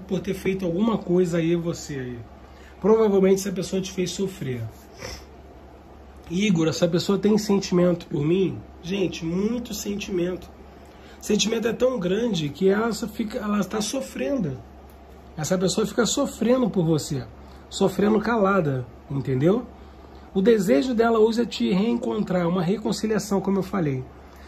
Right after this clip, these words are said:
Pra maioria das pessoas que olhou a opção número um, esse ser humano aqui, ele quer uma reconciliação com você. Você está fazendo falta demais pra vida dessa pessoa.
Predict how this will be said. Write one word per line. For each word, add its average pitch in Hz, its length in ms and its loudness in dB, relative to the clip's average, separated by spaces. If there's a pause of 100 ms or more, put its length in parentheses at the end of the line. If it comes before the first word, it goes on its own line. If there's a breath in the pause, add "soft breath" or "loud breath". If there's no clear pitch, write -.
(140 loud breath)
Pra 196 140 0
maioria 208 340 2
das 254 140 -4
pessoas 214 360 -2
que - 80 -2
olhou 196 100 8
a - 20 2
opção 190 180 -2
número 180 260 2
um, 196 220 4 (580 loud breath)
esse 180 280 2
ser 226 200 2
humano 196 300 6
aqui, 175 180 2
ele 196 140 6
quer 180 220 2
uma 180 120 2
reconciliação 165 680 0
com 135 80 -6
você. 170 460 2 (540 loud breath)
Você 170 280 4
está 214 280 2
fazendo 202 400 4
falta 202 500 0
demais 196 500 -2
pra 196 180 -4
vida 170 240 -2
dessa 170 260 -4
pessoa. 139 540 -2